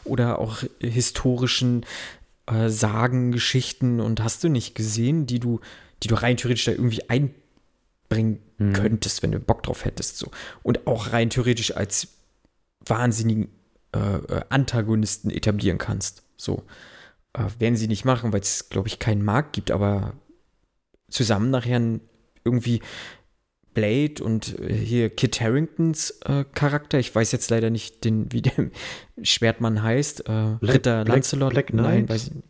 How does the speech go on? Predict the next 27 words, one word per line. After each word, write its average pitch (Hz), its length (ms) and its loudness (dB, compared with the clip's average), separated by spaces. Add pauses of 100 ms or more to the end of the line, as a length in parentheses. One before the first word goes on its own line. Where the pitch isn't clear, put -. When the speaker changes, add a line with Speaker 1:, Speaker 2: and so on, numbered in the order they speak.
(140)
Speaker 2:
Ist - 120 -16
das 131 100 -8
der 127 120 -4
Black 127 300 -2
Knight? 139 380 -4
Speaker 1:
Ja, 107 240 2
irgendwie, 117 380 0 (360)
ja, 117 180 2
ich 127 100 0
glaub - 180 -2
Black 104 220 0
Knight. 101 300 0
Es - 140 0
gibt 127 180 -2
Moon 156 260 2
Knight, 170 220 0
es - 140 -12
gibt - 300 -4 (1900)
Night 123 240 0
Knight, 147 560 0 (800)
ähm, 104 340 0
Speaker 2:
Äh, 95 100 -10
Black 107 280 0
Knight, 95 260 0
ja, 95 160 2
Dane 113 580 0
Whitman. 90 800 0